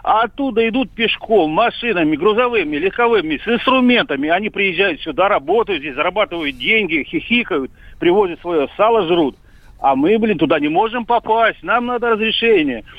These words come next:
Ни в коем случае, э, получилось так, что у меня была один раз, э, ехал не на своей машине, георгиевская лента.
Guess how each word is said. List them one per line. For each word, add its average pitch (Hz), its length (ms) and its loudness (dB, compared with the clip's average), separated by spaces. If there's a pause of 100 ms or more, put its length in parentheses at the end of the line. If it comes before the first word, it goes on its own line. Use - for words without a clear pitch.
(120)
Ни 214 80 4
в 208 60 0
коем 262 320 2
случае, 240 500 0 (320)
э, 185 180 4
получилось 208 540 0
так, 208 160 0
что 202 100 -2
у 190 40 2
меня 196 180 0
была 190 300 2 (100)
один 185 280 0
раз, 196 180 2 (600)
э, 160 380 2
ехал 170 320 2
не 165 100 -6
на 170 100 -2
своей 165 200 2
машине, 165 500 0 (300)
георгиевская 190 600 -2
лента. 123 400 -2